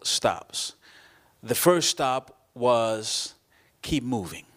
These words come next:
We learned that you must move in the direction in which God has purposed and envis-, envi-, envisioned for your life. The second stop was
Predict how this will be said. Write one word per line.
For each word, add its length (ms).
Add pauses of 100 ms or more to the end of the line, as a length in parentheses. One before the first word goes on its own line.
(760)
We 160
learned 380
that 180
you 60
must 480
move 720
in 160
the 80
direction 640
in 100
which 300
God 320
has 200
purposed 760 (520)
and 240
envis-, 640
envi-, 680
envisioned 800 (440)
for 220
your 140
life. 560 (720)
The 80
second 320
stop 500
was 540